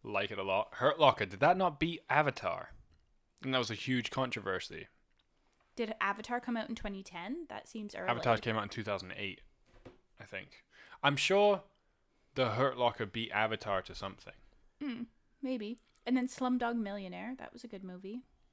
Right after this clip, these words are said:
Speaker 1: I've not seen it.
Speaker 2: You've
Speaker 1: But
Speaker 2: never
Speaker 1: I kn-
Speaker 2: seen Slumdog Millionaire?
Speaker 1: No, I know it's like Who Wants to Be a Millionaire, but I've, no, I've, I, I've seen the end of it, I think, but I don't really remember it.
Speaker 2: It's good.
Speaker 1: Okay, so in the era of blockbusters,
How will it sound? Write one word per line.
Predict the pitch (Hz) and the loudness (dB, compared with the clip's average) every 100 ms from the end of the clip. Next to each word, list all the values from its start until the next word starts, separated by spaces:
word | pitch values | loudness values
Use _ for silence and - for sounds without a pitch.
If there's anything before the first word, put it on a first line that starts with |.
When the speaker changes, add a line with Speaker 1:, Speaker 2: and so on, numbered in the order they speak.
| _ _ _ _ _ _ _ _ _ _ _ _ _ _ _ _ | _ _ _ _ _ _ _ _ _ _ _ _ _ _ _ _
Speaker 1:
I've | 101 | -6
not | 104 - | -6 -6
seen | 95 | -6
it. | 90 - _ _ _ _ _ _ _ _ _ _ _ _ _ _ | -8 -12 _ _ _ _ _ _ _ _ _ _ _ _ _ _
Speaker 2:
You've | 277 | -2
Speaker 1:
But | 247 | 6
Speaker 2:
never | 226 | 8
Speaker 1:
I | |
kn- | 233 | 6
Speaker 2:
seen | 262 233 302 | 4 0 2
Slumdog | 240 233 233 226 | 0 2 0 0
Millionaire? | 180 196 208 127 | -4 -6 -4 -2
Speaker 1:
No, | 113 104 - | 0 -2 -2
I | 113 | 0
know | 120 123 | 4 4
it's | - | 2
like | 117 - | 0 -4
Who | 113 | -6
Wants | 107 - | -6 -6
to | |
Be | 110 | -4
a | 98 | -4
Millionaire, | 95 98 98 95 95 107 - _ _ _ _ - - | -4 -4 -6 -4 -4 -4 -8 _ _ _ _ -16 -6
but | 101 | -2
I've, | 95 | -2
no, | 92 95 90 85 104 | -4 -12 -12 -8 2
I've, | 107 | 4
I, | 117 135 | 6 4
I've | - | 4
seen | 147 | -2
the | 131 117 | -2 -2
end | 127 113 | -2 -2
of | 92 | -4
it, | 82 | -4
I | |
think, | 95 98 87 76 | -8 -10 -10 -10
but | 95 | -10
I | 87 | -8
don't | 95 | -8
really | 87 | -12
remember | 87 87 85 | -14 -14 -14
it. | - - _ _ - | -16 -18 _ _ -12
Speaker 2:
It's | - | -6
good. | 254 240 226 - - - - - - _ | -2 -2 -4 -10 -14 -14 -20 -20 -20 _
Speaker 1:
Okay, | 131 131 104 | 0 4 4
so | 95 - 131 120 120 - | 4 2 4 4 0 0
in | 131 | 2
the | 143 135 | 2 2
era | 139 143 | 4 4
of | 135 | 6
blockbusters, | 123 120 107 95 - 98 104 - | 4 4 2 -2 -2 -2 -2 -4